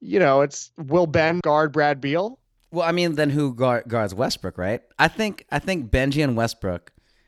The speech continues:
Speaker 2: makes the most sense. And then you, you want Danny Green with the Bradley Beal assignment with the, a smidge of Tatis.
Speaker 1: I kind of feel like the best bet is to let Westbrook be Westbrook.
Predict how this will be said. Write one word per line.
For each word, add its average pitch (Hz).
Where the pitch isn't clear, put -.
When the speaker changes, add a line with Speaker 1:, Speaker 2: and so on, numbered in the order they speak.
Speaker 2:
makes 107
the 104
most 90
sense. 80
And 131
then 139
you, 135
you 123
want 135
Danny 123
Green 113
with 110
the 110
Bradley 104
Beal 107
assignment 123
with 113
the, 104
a -
smidge 107
of 98
Tatis. -
Speaker 1:
I 214
kind 349
of 302
feel 202
like 170
the 147
best 147
bet 135
is 139
to 135
let 135
Westbrook 135
be 123
Westbrook. 113